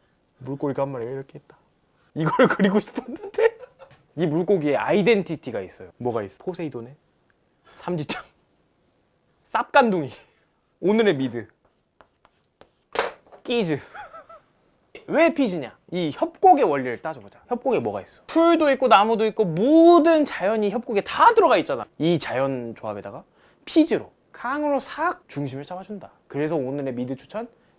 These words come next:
피즈. 아, 이게 뭐야? <laughs> 야, 진짜 길고 길었다. 이 더블유에프 조합의 마지막 원딜이야. 모든 게 충족이 됐잖아.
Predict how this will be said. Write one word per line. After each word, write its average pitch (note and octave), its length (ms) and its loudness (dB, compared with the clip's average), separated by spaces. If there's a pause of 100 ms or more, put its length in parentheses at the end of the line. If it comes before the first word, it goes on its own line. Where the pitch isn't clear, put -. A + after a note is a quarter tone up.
피즈. - 300 -6 (360)
아, D4 180 4
이게 A3+ 200 4
뭐야? G3 280 10 (640)
<laughs> - 640 -10
야, C3 600 6
진짜 D#3+ 320 -2
길고 F3 320 -2
길었다. C#3 400 -2
이 C3+ 380 -2
더블유에프 G#3 500 2
조합의 F#3 500 2 (220)
마지막 F#3+ 580 2
원딜이야. D#3 520 -4 (320)
모든 E3+ 360 0
게 D3 100 -2
충족이 E3 340 -8
됐잖아. F#2+ 300 -20